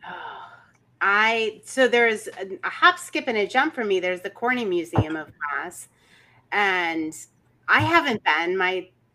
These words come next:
my parents took my kids, what, two or three, I guess it was two years ago they all went, and I was working, so I didn't go. But gosh, I regret that.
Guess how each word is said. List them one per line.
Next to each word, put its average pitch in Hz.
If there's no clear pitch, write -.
my 202
parents 240
took -
my 180
kids, 190
what, 175
two -
or 170
three, 165
I 220
guess 269
it -
was 214
two -
years 185
ago 156
they 151
all 143
went, 135
and 147
I 151
was 170
working, 170
so 165
I 160
didn't 165
go. 160
But -
gosh, 370
I 156
regret 131
that. 139